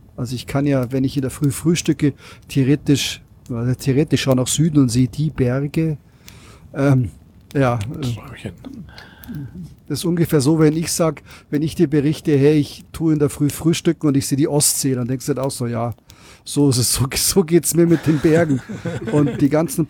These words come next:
Speaker 1: die ganzen Parkplätze.
Speaker 2: Ja.
Speaker 1: Es ist der Wahnsinn. Die, sobald schönes Wetter ist, ist bei uns der Teufel los. Und so wird's dann wahrscheinlich auch mit den Campingplätzen. Sobald die irgendwie aufmachen,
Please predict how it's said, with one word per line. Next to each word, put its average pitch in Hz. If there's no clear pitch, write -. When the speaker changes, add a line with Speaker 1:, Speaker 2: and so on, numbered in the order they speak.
Speaker 1:
die 151
ganzen 160
Parkplätze. 143
Speaker 2:
Ja. 131
Speaker 1:
Es 151
ist -
der 139
Wahnsinn. 135
Die, 131
sobald 135
schönes 143
Wetter 143
ist, 139
ist 135
bei 147
uns 139
der 143
Teufel 139
los. 120
Und 131
so 147
wird's 160
dann 143
wahrscheinlich 147
auch 127
mit 143
den 139
Campingplätzen. 143
Sobald 139
die 160
irgendwie 185
aufmachen, 131